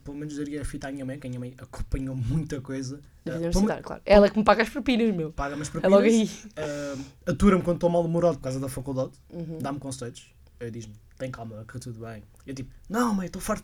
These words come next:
Speaker 1: disto."
Speaker 2: <laughs> Estou
Speaker 1: Eh,
Speaker 2: farto de R P.
Speaker 1: "Farto de R P." E ela,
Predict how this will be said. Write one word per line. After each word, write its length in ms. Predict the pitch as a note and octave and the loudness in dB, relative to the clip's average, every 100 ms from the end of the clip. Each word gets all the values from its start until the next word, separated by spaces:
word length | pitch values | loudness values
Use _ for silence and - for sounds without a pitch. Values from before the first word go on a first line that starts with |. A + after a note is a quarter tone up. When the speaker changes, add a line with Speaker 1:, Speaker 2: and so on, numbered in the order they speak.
| F#3+ | 4
Speaker 1:
disto." 380 | A3+ G#3 - G#3 | 6 4 0 2
Speaker 2:
<laughs> 20 | |
Estou 120 | G#3+ G#3 G#3 F#3 F#3+ | 4 6 6 6 6
Speaker 1:
Eh, 220 | F3 D#3+ | 4 4
Speaker 2:
farto 140 | D#3 | 0
de 60 | C4 | -2
R 60 | - | -6
P. 340 | - A3+ A3+ | -6 -6 -6
Speaker 1:
"Farto 240 | G#3+ G#3+ A3 | -8 -8 -8
de 60 | |
R 60 | - | -6
P." 80 | A3 C4 A#3+ | -2 0 0
E 100 | F#3 | 0
ela, 160 | C#3+ | -4